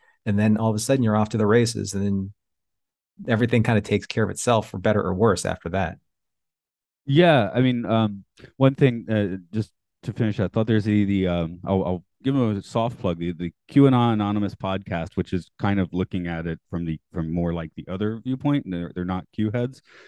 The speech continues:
Speaker 2: but one point they do make is these people do have grievances, and that grievance is being, like, kind of exploited. So in this case,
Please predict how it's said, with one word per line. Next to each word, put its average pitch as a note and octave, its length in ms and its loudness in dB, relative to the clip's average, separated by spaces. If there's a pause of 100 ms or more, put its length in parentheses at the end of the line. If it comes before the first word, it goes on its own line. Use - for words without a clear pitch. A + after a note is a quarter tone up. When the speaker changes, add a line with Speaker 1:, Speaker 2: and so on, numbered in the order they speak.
(100)
Speaker 2:
but C#3 180 6 (280)
one D3 240 4
point C#3+ 200 2
they A2+ 120 2
do A2 160 0
make A#2 200 0
is G#2 140 0
these A2+ 200 0
people B2+ 420 0 (160)
do A2 320 8
have A2 420 -2 (460)
grievances, G#2 840 2 (160)
and G#2+ 140 2
that G2 160 2
grievance A2+ 540 2
is F#2 160 -6
being, F#2 300 0
like, E2+ 200 -2
kind F#2 200 -2
of D#2+ 160 -4
exploited. F#2+ 680 -4
So F#2+ 180 -2
in F#2 60 0
this G#2 200 0
case, A2+ 360 0